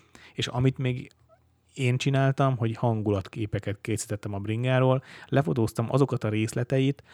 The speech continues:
amik, amiért én annó megvettem. Nagyon a szép, ö, vázhajlításokat, akkor lefotóztam a fékváltókart, a, a bandást, a,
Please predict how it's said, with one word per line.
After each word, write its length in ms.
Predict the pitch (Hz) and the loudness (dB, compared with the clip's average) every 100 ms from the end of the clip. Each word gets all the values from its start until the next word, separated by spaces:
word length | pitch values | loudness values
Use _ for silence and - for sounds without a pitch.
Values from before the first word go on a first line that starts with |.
| - | -20
amik, 320 | - 127 113 135 | -2 0 0 0
amiért 460 | 131 123 110 98 | 2 2 2 0
én 100 | 110 | -2
annó 220 | 104 101 | 0 -2
megvettem. 720 | 95 95 95 92 _ 107 101 - - - - | -2 -4 -6 -10 _ -10 -10 -12 -20 -20 -2
Nagyon 300 | 127 127 113 | 4 4 4
a 120 | 113 | 0
szép, 420 | - 123 110 104 - 117 - | -2 2 2 0 -8 -8 -4
ö, 200 | 104 98 | -2 2
vázhajlításokat, 1400 | 110 117 - 117 113 107 104 107 101 107 - 107 107 - - - | 4 4 2 0 2 2 0 -2 -2 -4 0 0 0 -8 -20 -20
akkor 180 | - 113 | -8 0
lefotóztam 520 | 117 - 107 104 - | 0 0 -2 -4 -4
a 60 | 98 | -10
fékváltókart, 1200 | - 110 107 110 104 101 104 101 110 104 104 98 | -2 -2 0 0 -2 0 -2 -2 -2 -2 -2 -6
a, 80 | 95 104 | -10 -12
a 260 | - 104 98 | -12 -10 -10
bandást, 1000 | 101 104 110 110 107 104 107 110 - - - - - | -8 -2 -2 0 -2 0 -2 -4 -10 -14 -20 -20 -10
a, 320 | 107 95 95 | -8 -6 -8